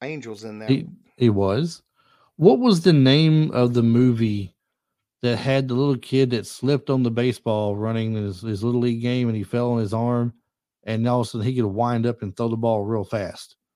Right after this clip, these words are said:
Speaker 2: like a pit-, and they made him a pitcher for the Chicago Cubs?
Speaker 1: Oh, dude. Oh,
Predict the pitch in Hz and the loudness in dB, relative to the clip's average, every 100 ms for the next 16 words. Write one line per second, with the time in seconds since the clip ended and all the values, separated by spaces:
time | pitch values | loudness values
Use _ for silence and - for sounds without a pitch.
0 | _ _ 104 95 90 110 104 107 101 98 | _ _ -12 -10 -8 -8 -6 -8 -8 -6
1 | 113 113 110 92 - 120 107 110 95 - | -4 -2 -2 -4 -4 -4 -6 -8 -10 -4
2 | 117 110 107 113 104 95 - - _ _ | -2 0 -2 -2 -4 -6 -12 -20 _ _
3 | - - - _ - 233 247 254 254 254 | -20 -20 -20 _ -6 -2 -2 -2 -4 -6
4 | 247 226 180 190 247 226 147 101 - _ | -6 -6 -8 -8 -8 -8 -10 -14 -20 _
5 | 143 180 165 131 98 | -10 -6 -6 -6 -10